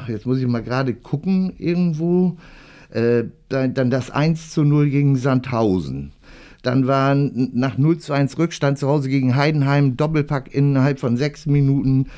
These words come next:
gegen Heidenheim. Zum, zu, entstand dann drei zu eins.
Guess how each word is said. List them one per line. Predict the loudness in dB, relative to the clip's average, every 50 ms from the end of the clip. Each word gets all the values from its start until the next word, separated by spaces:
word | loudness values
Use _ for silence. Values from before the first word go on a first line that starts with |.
| -20 -20 -16 -6 -2
gegen | -2 0 0 0 0 0
Heidenheim. | 0 2 2 2 2 0 -2 -4 -6 -8 -8 -8 -8 -8 -8 -10 -12 -16 -20 -20 _ -20 -20 _ -18 -6
Zum, | -2 -2 -2 -2 -2 -6
zu, | -10 -6 -6 -6 -6 -4
entstand | -2 -2 -2 -2 -2 -2 -2 0 0
dann | 0 -2 -2
drei | -2 -2 -2 -2 -2
zu | -2 -2 -2 -2
eins. | -2 -2 -4 -6 -8